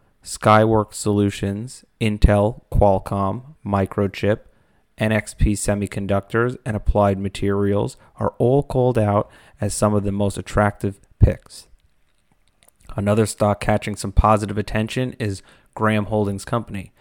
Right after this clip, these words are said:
which is described as a very small-scale version of Warren Buffett's conglomerate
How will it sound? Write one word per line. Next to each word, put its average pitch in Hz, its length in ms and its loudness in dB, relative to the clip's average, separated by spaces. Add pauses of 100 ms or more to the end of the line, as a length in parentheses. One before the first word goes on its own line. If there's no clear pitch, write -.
(320)
which 107 140 -2
is 110 100 -2
described 117 580 0
as 104 100 -2
a 98 60 -4
very 139 240 0
small-scale 123 680 0
version 104 360 0
of 101 80 -4
Warren 104 340 -2
Buffett's 101 360 -4
conglomerate 101 800 -4